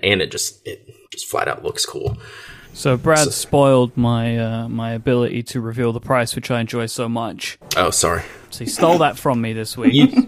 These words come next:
Speaker 1: you, well, it, you do it much better because you, like, read all the details. I just go straight to the, uh,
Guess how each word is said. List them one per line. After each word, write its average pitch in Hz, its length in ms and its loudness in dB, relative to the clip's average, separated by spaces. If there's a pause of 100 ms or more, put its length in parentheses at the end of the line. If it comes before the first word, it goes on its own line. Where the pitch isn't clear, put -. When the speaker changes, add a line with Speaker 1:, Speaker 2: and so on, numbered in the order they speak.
(200)
Speaker 1:
you, 131 140 4
well, 147 180 10
it, 147 180 6
you 135 160 4
do 160 160 6
it - 100 4
much 113 300 2
better 123 340 4 (180)
because 104 500 2
you, 120 80 2
like, 110 240 4
read 104 240 0
all 101 280 2
the 98 100 -2
details. 92 440 -4
I 87 120 0
just - 180 -4
go 87 140 2
straight - 440 -2
to 92 140 -6
the, 87 240 -4
uh, 82 260 -4